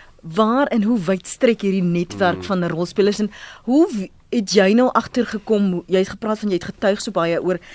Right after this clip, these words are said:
Speaker 1: beheer, ehm, en die modus operandi van hierdie
Speaker 2: Mm.
Speaker 1: syndikaate. Lig ons bietjie in.
Speaker 2: Mm, mm. Okay, so die verwisseling van hande kan letterlik tussen twee mense wees,
Speaker 1: Mhm.
Speaker 2: maar dit kan ook strek oor 'n tydperk van tien jaar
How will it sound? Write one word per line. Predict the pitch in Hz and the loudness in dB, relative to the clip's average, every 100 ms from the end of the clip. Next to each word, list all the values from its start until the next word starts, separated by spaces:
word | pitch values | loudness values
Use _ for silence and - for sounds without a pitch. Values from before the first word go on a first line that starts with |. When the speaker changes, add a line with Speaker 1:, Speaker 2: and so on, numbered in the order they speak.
| - - | -20 0
Speaker 1:
beheer, | 190 151 143 185 196 190 - - - _ | 2 2 2 6 6 4 -4 -20 -20 _
ehm, | 180 180 170 170 | -4 -2 -4 -4
en | 185 185 | -2 0
die | 175 | 0
modus | 170 180 196 214 | 0 0 0 -2
operandi | - 196 170 156 160 180 | -4 -4 -2 -4 -4 -4
van | 170 | -4
hierdie | 156 165 | -2 -2
Speaker 2:
Mm. | 170 | 0
Speaker 1:
syndikaate. | 170 165 - 175 165 175 170 | -2 -2 -4 -4 -4 -4 -4
Lig | 180 175 | -4 -4
ons | 262 - | -8 -8
bietjie | 175 - - | -12 -10 -12
in. | 139 131 | -14 -14
Speaker 2:
Mm, | 104 101 92 95 - | -10 -10 -10 -14 -14
mm. | 98 95 - - - | -14 -14 -20 -16 -4
Okay, | 156 101 - | -2 -2 -8
so | - 160 147 | -2 2 2
die | 131 131 | 0 -4
verwisseling | 123 107 123 165 143 | -2 -2 0 0 -2
van | 123 | -2
hande | 104 113 120 | 0 0 0
kan | 135 98 104 | -2 0 0
letterlik | 135 160 135 117 | 2 0 0 -4
tussen | 117 - 104 | -6 -6 -8
twee | - 107 | -4 -2
mense | 98 82 87 - 95 | -2 -2 -4 -4 -6
wees, | 92 196 - 185 185 | -4 -6 -10 -12 -10
Speaker 1:
Mhm. | 220 240 - - - | -12 -14 -18 -14 -2
Speaker 2:
maar | 120 135 | 2 2
dit | 135 | 0
kan | 151 147 | -4 -4
ook | 170 180 175 - | 0 0 0 -8
strek | - - 175 165 - | -10 0 0 0 -4
oor | 131 | -6
'n | 127 | -4
tydperk | - 135 135 131 123 | -4 -4 -4 -4 -4
van | - 120 113 | -6 -6 -6
tien | 127 120 110 | -4 -2 0
jaar | 101 127 180 76 67 - | 0 2 2 0 -4 -12